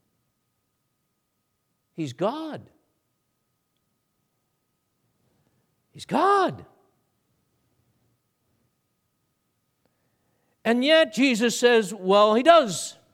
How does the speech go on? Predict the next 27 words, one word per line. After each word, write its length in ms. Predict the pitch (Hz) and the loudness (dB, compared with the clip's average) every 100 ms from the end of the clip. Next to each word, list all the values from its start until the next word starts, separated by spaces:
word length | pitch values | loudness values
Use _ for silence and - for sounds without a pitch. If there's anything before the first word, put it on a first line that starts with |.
| _ _ _ - | _ _ _ -8
That 160 | 180 180 | -6 -4
is, 420 | 170 160 - - _ _ _ _ | -6 -8 -12 -20 _ _ _ _
from 240 | - 202 202 | -2 0 2
one 240 | 285 311 | 2 2
point 240 | 196 254 202 | 0 0 0
of 80 | |
view, 640 | 151 190 196 285 262 143 - _ _ _ _ _ _ _ _ _ _ _ | -4 0 2 2 -2 -8 -20 _ _ _ _ _ _ _ _ _ _ _
from 200 | - 226 | -2 -2
my 320 | 226 233 311 | 2 4 4
point 280 | - 220 254 | 2 0 2
of 140 | 220 156 | 0 -2
view 240 | 220 220 | 0 0
in 140 | 196 | 0
this 300 | 185 190 - | 0 -2 -4
humiliated 840 | 180 190 202 269 233 220 220 190 156 | -8 -2 0 2 2 2 0 -2 -6
state, 640 | - 226 233 240 196 - - _ _ _ _ - | -6 0 2 0 -4 -14 -20 _ _ _ _ -10
and 180 | 165 190 | -6 0
as 380 | 190 233 233 214 | 2 4 2 4
I 240 | 196 196 | 4 2
must 500 | 196 214 240 - 147 | 0 0 -2 -6 -6
be 280 | 220 247 220 | -2 0 0
in 120 | 202 | -2
this 240 | 202 151 | -4 -4
needy 420 | 185 202 190 185 180 | -4 -6 -4 -6 -8
state 680 | - - 208 214 208 - - _ _ - _ _ _ _ _ | -10 -4 0 0 -2 -10 -20 _ _ -20 _ _ _ _ _
for 160 | - 175 | -10 -10
sinners, 720 | - 208 196 202 202 - - | -8 -8 -6 -4 -4 -6 -14